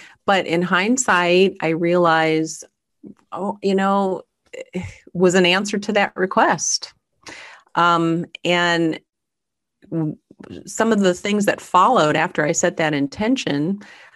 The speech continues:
um, needed to happen in order for me to be at the place that I am now. So that really shifted my whole perspective too on difficulties and challenges that we can experience in our life, which is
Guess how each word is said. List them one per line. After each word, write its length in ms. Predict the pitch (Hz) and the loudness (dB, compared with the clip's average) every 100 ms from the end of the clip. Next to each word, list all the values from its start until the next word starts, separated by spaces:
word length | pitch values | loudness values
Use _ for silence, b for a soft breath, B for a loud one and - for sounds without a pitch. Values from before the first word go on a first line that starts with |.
| B _ | B _
um, 640 | 165 165 156 151 147 165 - _ _ _ _ _ _ _ _ - _ _ _ _ _ _ | 0 2 2 2 0 -2 -10 _ _ _ _ _ _ _ _ -20 _ _ _ _ _ _
needed 480 | 190 208 233 247 202 | 4 6 6 6 4
to 140 | 170 | 2
happen 460 | 185 220 311 175 170 | 2 2 2 0 0
in 160 | 160 175 | 0 2
order 260 | 180 175 | 4 2
for 200 | 180 180 | 2 -2
me 160 | 165 160 | 0 0
to 180 | 156 156 | 0 -2
be 340 | 147 160 156 | 2 4 4
at 120 | - - | 2 -2
the 60 | 156 | -6
place 360 | - 160 156 | 0 0 0
that 160 | - 143 | -2 -2
I 80 | 135 | -4
am 240 | 131 131 | -4 -6
now. 260 | 135 - - | -4 -4 -4
So 140 | - | 0
that 180 | 196 294 | 2 2
really 180 | 311 170 | 2 2
shifted 300 | - 180 156 | 0 0 0
my 140 | 139 | 0
whole 600 | 147 - 165 156 156 156 B B B B | -2 2 4 6 4 0 B B B B
perspective 600 | 160 151 - 165 - 135 - | -2 -2 -2 -2 0 -2 -2
too 340 | - 175 156 | 2 4 4
on 560 | 143 147 139 135 - - | 4 4 2 0 -4 -2
difficulties 800 | 180 175 - 147 - 139 139 127 | 0 0 0 -2 0 0 2 -2
and 140 | 123 | -6
challenges 640 | - 185 208 147 123 120 | -2 -2 0 -2 -2 -2
that 100 | - | -2
we 80 | - | -4
can 160 | 131 127 | -4 -6
experience 540 | 131 - 135 - 135 | -6 -6 -8 -8 -8
in 40 | - | -6
our 120 | 52 | -4
life, 400 | - - 151 - B B B B - | -4 -4 -6 -12 B B B B -4
which 200 | 160 165 | -2 0
is 340 | 151 151 | 0 -2